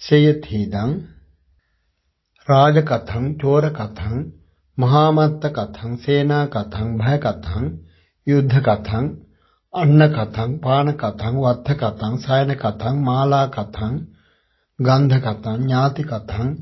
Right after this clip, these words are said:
යාන කතං, ගාම කතං, නිගම කතං, නගර කතං, ජනපද කතං, ඉත්ථි කතං, පුරිස කතං, සූර කතං, විසිකා කතං, කුම්භට්ඨාන කතං, පුබ්බපේත කතං, නානත්ත කතං,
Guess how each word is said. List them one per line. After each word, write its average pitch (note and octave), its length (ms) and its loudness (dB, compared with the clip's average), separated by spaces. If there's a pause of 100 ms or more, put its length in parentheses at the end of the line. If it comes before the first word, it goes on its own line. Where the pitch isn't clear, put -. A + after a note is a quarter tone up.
(420)
යාන C3+ 400 4
කතං, A#2 480 -4
ගාම C3 380 0
කතං, B2+ 480 -6
නිගම C#3+ 360 2
කතං, A2+ 480 -4
නගර C3 320 0
කතං, A2+ 460 -6 (760)
ජනපද C#3 540 2
කතං, G#2+ 440 -4 (260)
ඉත්ථි C#3 360 2
කතං, A2 480 0
පුරිස C#3 340 -2
කතං, A2 520 -6
සූර D3+ 360 2
කතං, A2+ 440 -6
විසිකා C#3 500 -2
කතං, A2 440 -4 (760)
කුම්භට්ඨාන C3+ 840 2
කතං, A2+ 440 -4
පුබ්බපේත C3+ 720 -2
කතං, A2 460 -6 (800)
නානත්ත D3 600 4
කතං, B2 420 -6